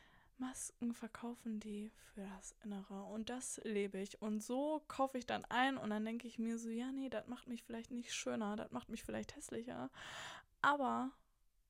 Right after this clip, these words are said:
es beruhigt mich. <laughs> Das, äh, <laughs> das gibt mir ein gutes Gefühl. Und so kaufe ich dann ein und ja, ne? Also ich,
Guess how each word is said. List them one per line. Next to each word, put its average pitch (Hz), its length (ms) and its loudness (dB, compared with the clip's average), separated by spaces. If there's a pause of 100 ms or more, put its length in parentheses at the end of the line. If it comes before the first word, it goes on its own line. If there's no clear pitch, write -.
(760)
es 247 160 0
beruhigt 285 440 8
mich. - 420 8
<laughs> 269 80 6
Das, - 380 0
äh, 262 260 4 (640)
<laughs> - 680 4
das - 280 2
gibt - 220 -4
mir 262 80 4
ein 262 120 2
gutes 277 320 -2
Gefühl. 226 380 0
Und 233 360 0
so 240 220 0
kaufe 277 300 -4
ich 262 80 -6
dann 233 160 0
ein 285 300 0
und 254 240 -2 (600)
ja, 285 460 2 (720)
ne? 269 260 4 (340)
Also 247 360 4
ich, 254 300 -4